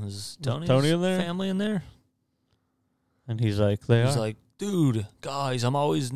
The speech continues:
Speaker 1: I'm not there. I'm always at a basketball court 'cause I'm so tall."
Speaker 2: Uh, there's a lot of inside baseball. Inside jokes.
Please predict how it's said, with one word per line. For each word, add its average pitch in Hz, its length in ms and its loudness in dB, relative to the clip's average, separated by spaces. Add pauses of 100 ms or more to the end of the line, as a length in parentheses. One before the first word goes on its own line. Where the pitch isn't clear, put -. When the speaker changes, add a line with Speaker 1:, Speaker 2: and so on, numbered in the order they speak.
Speaker 1:
I'm 143 140 -2
not 151 200 -2
there. 151 260 2
I'm 139 120 0
always 139 280 -2
at 135 100 0
a 117 60 -4
basketball 120 540 0
court 117 260 -2
'cause 117 100 -8
I'm 110 100 -6
so 127 140 -4
tall." 120 560 -4 (440)
Speaker 2:
Uh, - 220 -4 (1900)
there's 117 160 4
a 113 60 8
lot 110 160 10
of 104 120 2
inside 110 580 4
baseball. 104 880 0 (760)
Inside 110 560 4
jokes. - 680 -4